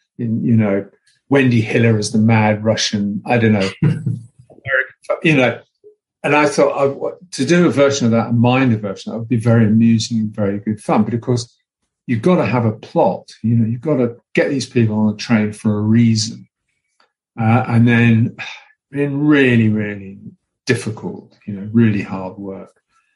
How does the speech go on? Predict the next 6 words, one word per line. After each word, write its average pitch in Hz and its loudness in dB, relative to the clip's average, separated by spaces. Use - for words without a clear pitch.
I 123 2
got 135 0
halfway 123 0
through 110 2
the 110 -8
script - -6